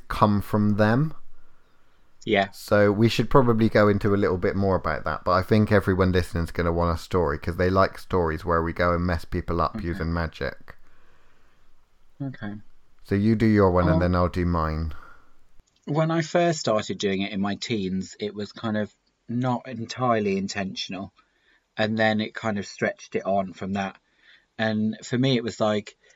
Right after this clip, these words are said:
Speaker 2: well, you know how people talk about, uh, you know, we were talking about it the other day, one of the clients, about kind of a, a r-, series, a hall with a series of doors. Um, well, mine don't happen like that.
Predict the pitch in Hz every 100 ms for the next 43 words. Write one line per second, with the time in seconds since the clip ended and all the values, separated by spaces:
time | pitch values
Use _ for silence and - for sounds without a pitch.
0 | _ - 131 139 147 156 143 147 139 139
1 | 135 127 131 117 120 120 120 - 131 120
2 | _ - 107 98 92 - _ 117 113 117
3 | 123 120 107 101 107 101 98 110 95 92
4 | 98 95 98 _ _ - - 107 95 95
5 | - 101 98 - _ _ _ - 113 107
6 | 110 107 110 - - 110 104 117 - _
7 | _ _ - - 135 117 110 113 104 98
8 | 123 131 120 107 104 113 - 107 101 98
9 | 110 95 87 98 - _ _ _ _ _
10 | _ _ _ _ _ - 113 113 110 110
11 | 107 _ _ _ _ _ _ - 123 139
12 | 151 147 127 120 131 - 117 110 104 107
13 | 98 87